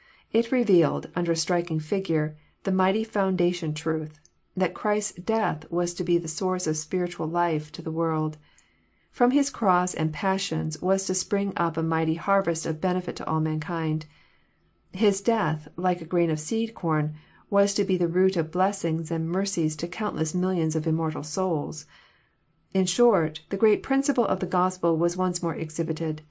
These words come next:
that Christ's vicarious death, not his life or miracles or teaching, but his death, was to bring forth fruit to the praise of God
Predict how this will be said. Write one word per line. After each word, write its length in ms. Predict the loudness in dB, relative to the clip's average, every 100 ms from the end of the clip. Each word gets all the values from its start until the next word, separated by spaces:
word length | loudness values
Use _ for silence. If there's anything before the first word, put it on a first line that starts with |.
| _ _ _ _
that 140 | -4
Christ's 380 | 0 2 4 2
vicarious 640 | 0 -2 -2 -2 0 -2
death, 500 | -2 0 0 -2 -6 -18 _ _ _
not 260 | -2 -2 0
his 240 | -4 -2
life 420 | 2 2 2 -2 -4
or 140 | -2
miracles 580 | 0 0 0 -2 -4 -4
or 80 | -6
teaching, 540 | -4 -6 -4 -6 -6
but 240 | -4 -4 -2
his 220 | -6 -6
death, 540 | -4 -2 -2 -6 -14 _ -20 -20 -20 _ _ _ -2
was 260 | 0 2
to 100 | 0
bring 280 | 0 0 0
forth 360 | 0 0 0 -2
fruit 420 | -2 2 2 0
to 80 | -4
the 80 | -4
praise 320 | 2 2 2
of 140 | -4
God 420 | 0 2 2 0